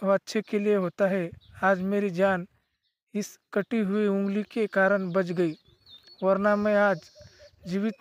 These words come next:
नहीं होता।" तब मंत्री ने कहा,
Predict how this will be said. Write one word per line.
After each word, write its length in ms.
नहीं 200
होता।" 340
तब 180
मंत्री 420
ने 160
कहा, 360